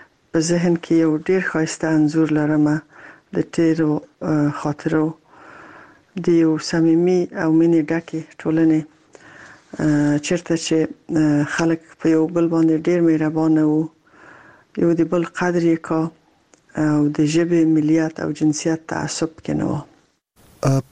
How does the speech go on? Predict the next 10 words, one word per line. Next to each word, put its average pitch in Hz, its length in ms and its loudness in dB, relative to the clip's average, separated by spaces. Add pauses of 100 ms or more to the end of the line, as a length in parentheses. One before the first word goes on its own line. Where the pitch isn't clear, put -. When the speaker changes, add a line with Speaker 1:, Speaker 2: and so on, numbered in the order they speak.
(140)
Speaker 2:
په 160 80 0
افغانستان 160 540 0
کې 165 160 -2 (100)
پخوا 147 240 0
هم، 139 340 2 (200)
ام، 98 480 0 (140)
د 107 220 -4
نجونو 117 360 2
د 104 200 0 (100)
تعلیم 104 340 0